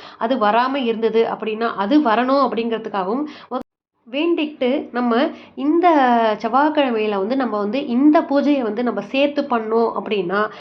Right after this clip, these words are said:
அதுக்கு இரட்டிப்பான பலன்கள் நம்மளுக்கு கிடைக்கும் அப்படிங்கிறதுல எந்த சந்தேகமும் கிடையாது. அதற்கு உதாரணம் என்னோட, என்னையே நீங்க எடுத்துக்கலாம். வாங்க, இப்ப பதிவுக்குள்ள போயிடலாம். இப்போ நான் வந்து இந்த விளக்கெல்லாம் ஏத்தி வச்சுட்டேன், நெய் தீபத்தை. So, அந்த வெத்தலை காம்பையும் நம்ம வந்து எடுத்து அந்த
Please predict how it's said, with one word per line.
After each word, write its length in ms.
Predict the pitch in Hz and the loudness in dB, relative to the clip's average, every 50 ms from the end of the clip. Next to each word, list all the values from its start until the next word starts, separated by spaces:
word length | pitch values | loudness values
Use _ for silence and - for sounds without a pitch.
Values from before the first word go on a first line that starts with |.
| - - - | -20 -10 -4
அதுக்கு 280 | 202 247 254 254 247 214 | -2 -2 -2 -2 -2 -2
இரட்டிப்பான 640 | 208 240 269 285 285 - 330 302 302 277 269 277 285 | 0 2 0 0 0 0 -2 -2 -2 -2 -2 0 0
பலன்கள் 420 | 285 247 220 226 220 233 226 226 220 | 0 0 0 0 0 0 0 0 0
நம்மளுக்கு 280 | 208 202 196 196 196 220 | 0 -2 -2 -4 -4 -4
கிடைக்கும் 360 | 214 220 214 214 226 226 226 - | -4 -4 -4 -4 -4 -6 -6 -8
அப்படிங்கிறதுல 540 | - 202 190 226 226 233 220 202 208 196 196 | -10 -8 -6 -4 -4 -2 -2 -2 -2 -4 -2
எந்த 120 | 208 226 | -2 -4
சந்தேகமும் 460 | 233 233 220 208 220 214 220 226 220 220 | -4 -4 -4 -4 -4 -4 -4 -4 -4 -4
கிடையாது. 360 | 202 202 208 202 196 196 254 359 381 - - - - - | -4 -4 -2 -2 -2 0 0 0 0 -2 -6 -16 -12 -6
அதற்கு 360 | - 233 233 233 226 226 226 | -2 -2 -2 -2 -2 -4 -4
உதாரணம் 420 | 220 226 240 233 226 220 233 233 226 - | 0 0 2 2 0 -2 -4 -6 -6 -6
என்னோட, 360 | 214 214 220 220 226 226 220 220 214 214 | -6 -4 -2 0 0 0 2 0 0 0
என்னையே 300 | 214 220 233 240 240 254 | 0 0 0 2 2 2
நீங்க 180 | 247 233 220 208 | 0 0 0 0
எடுத்துக்கலாம். 500 | 202 190 190 - - - 208 240 330 403 - - - - - - - | -2 -2 -2 -4 -4 0 0 0 0 0 -4 -8 -16 -20 -20 -10 -4
வாங்க, 320 | 214 220 254 285 294 240 254 339 403 - - - _ _ _ | 0 0 2 2 2 2 2 2 0 0 -4 -12 _ _ _
இப்ப 200 | 269 269 277 277 | -10 -8 -6 -6
பதிவுக்குள்ள 360 | 254 240 254 262 247 262 247 247 | -4 -4 -6 -6 -4 -4 -4 -2
போயிடலாம். 340 | 233 226 220 226 277 - - - - _ _ _ _ | -2 -2 0 0 0 -2 -4 -6 -14 _ _ _ _
இப்போ 220 | - 269 - - 302 285 | -16 -12 -6 -4 -4 -2
நான் 180 | 277 262 247 240 | -2 -2 -4 -2
வந்து 160 | 240 254 320 349 330 294 | -2 -2 0 0 0 0
இந்த 200 | 254 240 226 226 226 220 214 214 208 208 202 202 196 196 196 196 190 190 | -2 -2 -2 -2 -2 -2 -2 -2 -2 -2 -2 -2 -2 -2 -2 -2 -2 -2
விளக்கெல்லாம் 480 | 208 220 247 247 247 233 233 233 226 | 0 0 0 0 0 0 0 0 -2
ஏத்தி 220 | 214 226 220 247 233 | -2 -2 -2 -2 -4
வச்சுட்டேன், 380 | 202 - - - 214 240 247 | -4 -4 -6 -6 -6 -4 -2
நெய் 140 | 233 226 226 | -2 -2 -2
தீபத்தை. 340 | 233 220 214 202 - 247 294 392 370 - - - - | -4 -6 -6 -6 -4 -4 -4 -4 -4 -8 -14 -20 -16
So, 100 | _ - 269 | _ -8 -6
அந்த 140 | 233 226 214 | -6 -6 -6
வெத்தலை 280 | 214 208 254 269 262 269 | -4 -2 0 0 0 0
காம்பையும் 520 | 233 226 233 247 240 247 240 254 262 254 | -2 -2 0 0 0 0 0 -2 -2 -2
நம்ம 160 | 233 214 202 | -4 -4 -4
வந்து 220 | 202 202 208 226 247 | -4 -4 -4 -2 -2
எடுத்து 300 | 240 202 247 240 269 294 | -2 -2 -4 -4 -4 -4
அந்த 220 | 294 240 208 214 | -4 -2 -2 -2